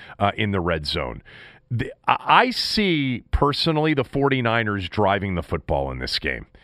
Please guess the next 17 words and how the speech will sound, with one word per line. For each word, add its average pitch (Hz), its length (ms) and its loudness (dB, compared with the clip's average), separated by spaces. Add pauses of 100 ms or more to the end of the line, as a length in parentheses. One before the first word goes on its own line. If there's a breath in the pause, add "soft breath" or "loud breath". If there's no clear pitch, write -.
(280 loud breath)
I 101 100 -2
see 147 220 0
him 135 120 0
driving 139 360 2
the 156 80 0
football, 139 380 0
and 117 80 -2
I 110 80 0
see 139 300 -2
them 120 180 0
getting 113 400 0
into 101 480 -2
the 90 80 0
red 80 280 0
zone. 58 360 -6 (300 loud breath)
So 123 500 2
if, 127 160 2